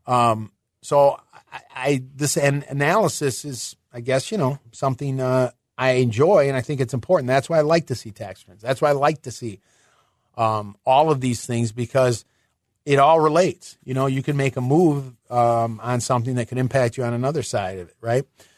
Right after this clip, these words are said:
So we have to be aware of some of these things, and that's why I incorporate all these things into my planning. And so I hope I'm giving you some ideas. If you take away one idea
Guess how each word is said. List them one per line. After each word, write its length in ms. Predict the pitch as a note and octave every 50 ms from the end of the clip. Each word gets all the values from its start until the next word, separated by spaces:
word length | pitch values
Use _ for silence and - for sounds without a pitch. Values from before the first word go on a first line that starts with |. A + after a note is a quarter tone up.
| _ _ _
So 140 | _ - E3
we 200 | E3 E3+ E3+ F3
have 180 | F#3 A3+ A#3 -
to 100 | - F3+
be 140 | E3+ E3+
aware 380 | D#3 C#3 C3 C#3 D3+ E3 E3+ D3+
of 100 | A#2 G#2+
some 200 | - C3+ A#2 A2
of 120 | G#2+ G#2+
these 200 | G#2 G#2 G2+ -
things, 240 | - A#2+ A2+ G#2 F#2
and 140 | A2 A2 A#2
that's 220 | C3 D3 D#3 -
why 100 | F3 E3+
I 40 | E3
incorporate 540 | D#3+ - - E3 D#3 D3 - D3 D3 C#3+ C#3
all 160 | C#3 C3+ C#3
these 200 | C#3 C3 - -
things 240 | C#3 B2+ A2 - -
into 180 | A#2 A2+ A2 A2
my 140 | A2+ G#2+
planning. 400 | G2+ - - D3 D3+ C#3 A2+ G#2
And 80 | G2 -
so 100 | - B2
I 60 | A#2+
hope 260 | G#2+ - A3 A#3 -
I'm 140 | G3 D#3 C3+
giving 340 | A#2+ A#2+ C#3+ D3+ D#3 D3+ C#3+
you 80 | C3 A#2
some 260 | - - C3 B2 B2
ideas. 480 | A#2+ A2+ A#2 A2 A#2 B2+ B2+ A2 G2
If 120 | G2+ G2+ A2
you 100 | D3+ D#3
take 240 | - F#3 F3+ - E3+
away 160 | E3 D3 C#3
one 240 | C3 C3 C3+ C3+ C3
idea 420 | B2 A#2+ A#2 A#2+ A#2 G2 F2